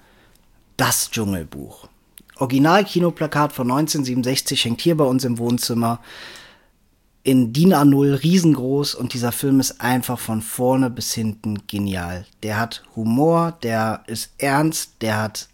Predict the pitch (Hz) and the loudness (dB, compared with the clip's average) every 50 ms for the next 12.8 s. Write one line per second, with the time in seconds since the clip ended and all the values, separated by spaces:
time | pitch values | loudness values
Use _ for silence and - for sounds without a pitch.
0 | _ _ _ - 104 123 139 151 160 175 170 156 156 156 156 151 147 117 113 113 | _ _ _ -10 -8 -6 -4 -4 -2 -2 -2 0 2 2 2 2 2 0 -2 -2
1 | - 110 110 - - - - - - - _ _ _ - - 127 117 - - - | -2 -2 -4 -10 -16 -20 -20 -20 -20 -20 _ _ _ -2 -2 -2 0 -2 -6 -8
2 | - _ _ _ - - - _ - - - - - - - - - - 143 151 | -8 _ _ _ -20 -20 -20 _ -20 -20 -20 -20 -20 -14 -12 -10 0 2 4 4
3 | 165 170 160 - 156 151 147 - - - 117 110 107 113 113 - - - 110 117 | 4 4 2 0 -2 -4 -4 -6 -8 -6 -4 -2 -2 -4 -4 -6 -8 -4 0 2
4 | 127 143 143 135 98 123 113 120 117 - - _ _ _ - 127 120 113 107 - | 2 2 0 -2 -4 -4 -4 -4 -4 -8 -14 _ _ _ 0 0 2 0 -2 -4
5 | - - 95 95 104 101 110 110 - - - - - _ - 127 123 120 - _ | -4 -6 -8 -8 -8 -6 -6 -8 -8 -10 -14 -16 -10 _ -4 -4 -4 -4 -6 _
6 | _ - - 156 165 180 175 160 147 143 151 147 151 143 139 117 123 107 - 117 | _ -2 2 4 4 6 6 4 2 2 0 0 0 0 0 0 -4 -4 -4 -6
7 | - - - - - 135 131 127 - - 262 - - - _ - - 110 - - | -8 -8 -8 -4 -2 0 0 0 -2 -4 -6 -8 -8 -14 _ -10 -10 -8 -6 -8
8 | 107 95 - - - - - - - - - - _ - 120 117 139 156 175 190 | -8 -8 -10 -14 -20 -20 -20 -20 -20 -20 -20 -20 _ -6 -4 -2 0 0 2 2
9 | 202 190 - - 170 170 170 180 185 185 - 113 110 123 143 147 - - - 131 | 2 2 2 2 4 4 4 2 -2 -4 -4 0 4 4 4 4 4 -2 -4 -4
10 | 117 127 131 127 131 127 - - - _ _ _ - - 233 233 247 240 233 220 | -2 0 2 2 0 0 -2 -8 -16 _ _ _ -8 -4 -2 -2 -2 -2 -4 -6
11 | 202 190 - - - 240 233 - - - - _ _ _ - 110 104 - - - | -8 -8 -8 -6 -6 -6 -6 -8 -16 -20 -20 _ _ _ -12 -12 -10 -10 -14 -14
12 | - - 107 - - 107 101 95 - - 107 98 95 82 78 - | -12 -8 -8 -8 -6 -6 -8 -8 -8 -8 -6 -6 -6 -8 -10 -12